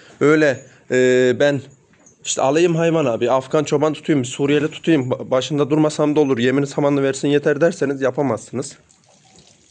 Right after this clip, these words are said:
Hayvancılığın en zor yanlarından biri de arkadaşlar, bakın şu çizmeyi giyeceksin, ayağın boka batacak.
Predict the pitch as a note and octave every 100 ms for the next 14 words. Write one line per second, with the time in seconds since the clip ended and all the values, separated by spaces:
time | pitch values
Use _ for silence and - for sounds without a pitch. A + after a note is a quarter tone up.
0 | - - C3 D3 D#3 D3 D#3 F3+ G3+ -
1 | - - - - - - - - _ _
2 | _ - - C#3+ D#3+ C#3 C3 C3+ C#3 C3
3 | B2+ C3 D3 D3+ C3 B2 A2 B2+ - D3
4 | D3+ C#3 - - D#3 D#3 D3 D#3 E3+ D3+
5 | D#3+ - F3 F3 - - - - - D#3+
6 | D#3 B2+ A#2 E3 E3 F#3 E3 D#3 C#3+ A#2+
7 | -